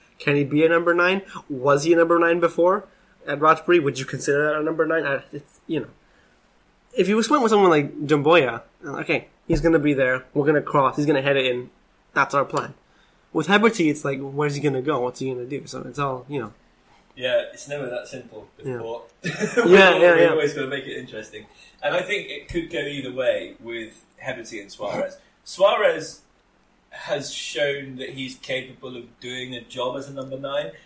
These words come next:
Speaker 2: At least when you tell him to do it, he tries to do it. And, and that's,
Speaker 1: <laughs>
Speaker 2: I'm comparing that obviously with Boskovic, who
Speaker 1: Okay,
Speaker 2: when he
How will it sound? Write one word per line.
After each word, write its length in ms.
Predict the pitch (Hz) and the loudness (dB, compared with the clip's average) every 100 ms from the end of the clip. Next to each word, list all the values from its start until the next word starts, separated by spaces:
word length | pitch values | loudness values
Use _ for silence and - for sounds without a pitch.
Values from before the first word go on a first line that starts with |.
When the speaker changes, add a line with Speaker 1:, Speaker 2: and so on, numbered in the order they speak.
| _ | _
Speaker 2:
At 60 | - | -8
least 160 | 139 | -6
when 160 | 156 160 | -6 -8
you 160 | 160 147 | -10 -14
tell 320 | - 175 175 | -4 -2 -2
him 200 | 160 143 | -6 -14
to 80 | 117 | -16
do 220 | 110 117 | -12 -12
it, 220 | - - _ _ | -12 -16 _ _
he 100 | - | -18
tries 500 | 107 - 117 107 - - | -14 -6 -4 -4 -6 -18
to 100 | - | -20
do 80 | - | -20
it. 240 | - - _ - 147 | -20 -20 _ 0 2
And, 100 | 147 | 4
and 220 | 139 151 185 | 4 6 8
that's, 320 | - - 185 | 6 4 2
Speaker 1:
<laughs> 220 | 220 214 - - - _ _ - | 2 0 -12 -20 -20 _ _ -8
Speaker 2:
I'm 200 | - - | -6 -6
comparing 500 | 185 - 139 - 117 | -8 0 0 0 -2
that 120 | 117 | -6
obviously 340 | 117 113 110 107 | -6 -10 -12 -14
with 200 | 110 - | -14 -10
Boskovic, 520 | 117 - - - - | -10 -10 -16 -20 2
who 80 | 175 | 4
Speaker 1:
Okay, 220 | 175 185 | 8 10
Speaker 2:
when 80 | |
he 40 | 208 | 12